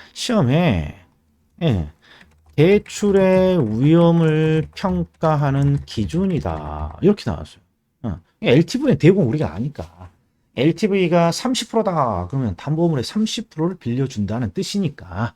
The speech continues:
담보물의 가치를 기준으로 대출 금액을 결정하는 기준인데 갑자기 시험에 엘티브이는 대출의 담보물을 기준으로 대출의 위험을 평가하는 기준이다.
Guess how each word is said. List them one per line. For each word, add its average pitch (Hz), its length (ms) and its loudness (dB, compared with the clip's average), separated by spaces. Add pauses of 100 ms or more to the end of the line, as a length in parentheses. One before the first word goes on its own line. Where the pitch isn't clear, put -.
(340)
담보물의 127 460 4
가치를 156 440 -2
기준으로 107 640 -2 (240)
대출 123 420 -2
금액을 107 300 0
결정하는 127 420 -2
기준인데 104 840 0 (380)
갑자기 - 380 2
시험에 175 680 2
엘티브이는 151 1040 2
대출의 170 540 2 (200)
담보물을 147 640 4
기준으로 117 580 0 (340)
대출의 147 560 2
위험을 117 540 2
평가하는 175 460 -6
기준이다. 127 560 0